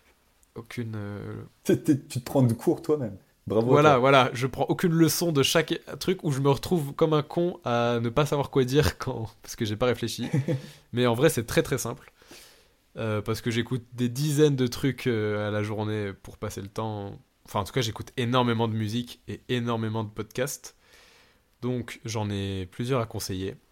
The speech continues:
Speaker 1: En ce moment, j'écoute énormément, euh, Limsa Dolnay. Donc, c'est du, c'est du rap. Euh, notamment ses trois E P, enfin, c'est trois fois quatre, quatre titres qui s'appellent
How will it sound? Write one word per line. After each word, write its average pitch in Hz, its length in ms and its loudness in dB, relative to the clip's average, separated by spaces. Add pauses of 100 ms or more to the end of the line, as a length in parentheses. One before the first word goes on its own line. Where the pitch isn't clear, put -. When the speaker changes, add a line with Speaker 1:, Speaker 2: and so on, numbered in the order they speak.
Speaker 1:
En 131 80 2
ce 151 100 0
moment, 151 160 4
j'écoute 127 500 -2
énormément, 139 840 4
euh, 101 480 0
Limsa 139 380 2
Dolnay. 117 420 2 (320)
Donc, 107 280 -8
c'est - 160 -8
du, 98 320 -8
c'est 101 160 -8
du 95 100 -8
rap. 95 300 -6 (640)
Euh, 95 200 -2
notamment 113 580 -2
ses - 160 -8
trois 117 300 -2
E 110 60 -4
P, 113 400 -6 (360)
enfin, 92 300 -12
c'est 92 360 -10 (420)
trois 123 220 -2
fois 117 200 -4
quatre, 110 260 -2 (380)
quatre 127 280 -2
titres - 340 -12 (300)
qui - 140 -10
s'appellent 98 340 -6